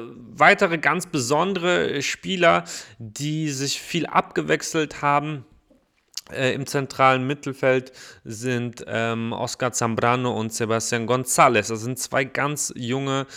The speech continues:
äh, Mittelfeldspieler. Oscar Zambrano ist neunzehn, Sebastián González ist zwanzig.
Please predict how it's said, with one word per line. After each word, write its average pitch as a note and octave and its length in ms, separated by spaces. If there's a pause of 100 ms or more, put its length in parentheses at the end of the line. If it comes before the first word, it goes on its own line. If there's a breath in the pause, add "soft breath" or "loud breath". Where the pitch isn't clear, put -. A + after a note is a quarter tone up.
(220 loud breath)
äh, - 80
Mittelfeldspieler. B2+ 1080
Oscar A#2+ 300
Zambrano A2+ 520
ist G#2+ 160
neunzehn, D3 800
Sebastián A2+ 560
González G#2+ 640
ist - 260
zwanzig. C3 760